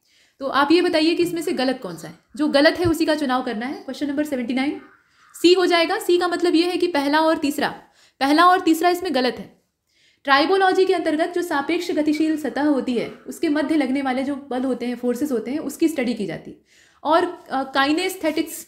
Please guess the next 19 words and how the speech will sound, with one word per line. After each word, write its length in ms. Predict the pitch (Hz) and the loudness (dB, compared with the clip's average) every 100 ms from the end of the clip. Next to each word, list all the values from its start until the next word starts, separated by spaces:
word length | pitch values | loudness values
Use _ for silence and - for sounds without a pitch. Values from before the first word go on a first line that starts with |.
| - | -8
जो 80 | 269 | -6
है, 200 | 226 - | -6 -6
इसके 200 | 254 330 | -4 -2
अंतर्गत 380 | 320 302 302 359 | 2 2 0 -4
शरीर 300 | - 262 277 | -4 -2 0
की 120 | 330 | 0
भाषा 320 | 240 240 285 | 0 -2 -2
का 140 | 285 294 | -2 -4
अध्ययन 260 | 208 220 | -2 -4
किया 160 | 202 170 | -4 -6
जाता 260 | 156 - | -8 -12
है। 100 | 160 _ _ _ _ _ 254 | -18 _ _ _ _ _ 2
ये 120 | 320 | 2
इसका 240 | 302 302 | 2 -2
करेक्ट 300 | 285 240 240 | 0 -2 -2
होगा। 260 | 254 294 - - _ - | -4 -4 -8 -18 _ -2
आगे 200 | 285 339 | 2 2
चलते 260 | 330 311 | 2 0
हैं, 140 | 339 | -6